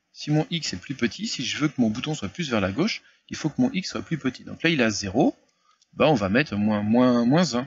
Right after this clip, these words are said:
par exemple. Et puis voyons voir ce que ça donne. Contrôle, maj, S, ça sauvegarde, ça recharge. Mon bouton est à côté, c'est pas mal, mais pas encore autant que ce que je voulais. Allez, on va essayer avec moins trois, ça devrait être moins deux, deux virgule, moins deux virgule cinq. Alors dans,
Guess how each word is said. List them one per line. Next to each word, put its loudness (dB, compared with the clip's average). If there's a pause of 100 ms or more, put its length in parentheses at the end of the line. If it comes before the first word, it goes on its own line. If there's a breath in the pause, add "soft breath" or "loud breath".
(140)
par 0
exemple. -4 (140)
Et 0
puis -2
voyons 4
voir 2
ce -2
que -2
ça -2
donne. -2 (100)
Contrôle, 0
maj, 2
S, -2 (280 soft breath)
ça 0
sauvegarde, 0 (280)
ça 0
recharge. -4 (720)
Mon 4
bouton 0
est -2
à -2
côté, -4
c'est -2
pas 2
mal, 2
mais 2
pas -2
encore 2
autant -2
que -6
ce -10
que -8
je -8
voulais. -2 (560)
Allez, 4
on 2
va -2
essayer -2
avec -6
moins 4
trois, 0
ça -6
devrait -6
être -14
moins -2
deux, -2
deux -4
virgule, -8
moins 0
deux -2
virgule -4
cinq. -8
Alors 0
dans, -8